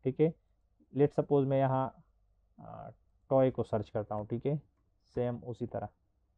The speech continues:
टॉयज़, किड्स, गर्ल्स, जो भी आपने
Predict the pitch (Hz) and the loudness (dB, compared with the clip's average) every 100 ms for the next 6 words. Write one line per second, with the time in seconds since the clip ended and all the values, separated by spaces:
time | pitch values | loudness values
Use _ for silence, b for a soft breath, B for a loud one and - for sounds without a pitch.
0 | _ _ _ _ _ - 113 107 104 104 | _ _ _ _ _ -2 2 4 2 -4
1 | _ _ _ _ _ _ _ _ _ _ | _ _ _ _ _ _ _ _ _ _
2 | _ _ - 117 110 _ - 117 113 113 | _ _ -2 -2 -2 _ -2 0 0 -4
3 | 110 113 113 110 107 110 | -4 -2 0 -2 -4 -8